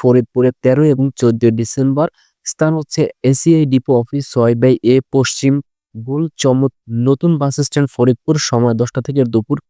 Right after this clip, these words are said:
দুইটা। আপনারা বন্ধুরা প্রত্যেকটি ভেন্যুতে তারিখ এবং সময় আপনারা দেখে তারপর নির্ধারিত ভেন্যুতে আপনারা উপস্থিত হবেন।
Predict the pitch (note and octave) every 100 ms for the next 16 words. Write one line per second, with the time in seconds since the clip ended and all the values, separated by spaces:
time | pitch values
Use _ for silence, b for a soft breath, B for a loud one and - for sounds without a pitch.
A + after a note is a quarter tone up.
0 | - A2 B2+ A#2 G#2+ F2 - _ B C3+
1 | - A2+ B2+ B2 A2+ A#2 A#2 A2 B2 -
2 | D3 - - C3+ C#3 C#3+ - C3+ - B2
3 | C3+ - A#2+ B2+ - - B2 C3+ D3 -
4 | - A#2+ A2+ B2 B2+ C#3 B2 A#2 B2+ A#2
5 | B2+ B2+ - C#3+ G#2+ A#2+ B2 B2 A#2 A#2+
6 | A#2 D3 - - - A2+ G2+